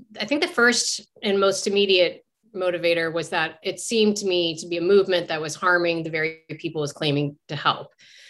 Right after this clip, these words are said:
Um, and that seemed like a, a real injustice, you know, that by, under the guise of being compassionate, it actually was, you know, is a really mercil-, merciless movement. Um, but I also really, I, it,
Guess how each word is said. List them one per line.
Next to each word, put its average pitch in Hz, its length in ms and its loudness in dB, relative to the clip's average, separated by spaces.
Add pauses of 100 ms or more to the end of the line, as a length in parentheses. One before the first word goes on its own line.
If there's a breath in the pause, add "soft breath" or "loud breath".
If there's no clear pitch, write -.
(260 loud breath)
Um, 156 300 0
and 180 120 2
that 185 160 2
seemed 170 440 -2
like 143 340 -2 (520)
a, 175 160 -2
a 185 140 2
real 202 280 6
injustice, 160 640 -2
you 170 80 -2
know, 151 160 0
that 156 340 -2
by, 165 320 -2 (140)
under 175 160 2
the 175 80 0
guise 170 440 2
of 147 180 -2 (160)
being 170 180 0
compassionate, 160 640 -2
it 151 100 -4
actually 151 360 -4
was, 139 220 -4
you 175 120 -4
know, 147 340 -6
is 160 180 -2
a 156 60 -4
really 160 200 0
mercil-, 151 560 -2
merciless 180 840 -2
movement. 190 540 2 (560 loud breath)
Um, 151 520 -2 (420 loud breath)
but 220 100 2
I 220 120 4
also 254 400 4
really, 247 340 4
I, 226 180 -4 (120)
it, 233 460 -10